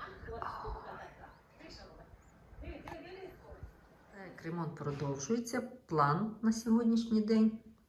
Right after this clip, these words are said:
зробити цю стіну. Приклеїти фразелин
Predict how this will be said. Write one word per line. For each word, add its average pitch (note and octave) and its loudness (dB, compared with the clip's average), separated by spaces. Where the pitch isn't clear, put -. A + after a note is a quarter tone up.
зробити F3 -2
цю - -6
стіну. C3 -6
Приклеїти D3+ -2
фразелин C#3 0